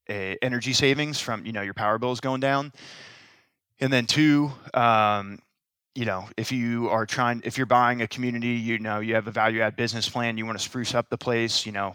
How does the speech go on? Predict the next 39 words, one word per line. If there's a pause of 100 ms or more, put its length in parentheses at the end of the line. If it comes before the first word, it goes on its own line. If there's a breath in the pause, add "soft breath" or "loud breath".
(140)
if
the
lights
across
the
apartment
community
and
the
hallways,
you
know,
have
yellowed
lenses, (100)
bugs
in
it,
all
that
stuff,
you
know, (600 loud breath)
if
you're
trying
to
raise
<laughs>
rents
and,
and
get
some
more
tenants
in
the
door,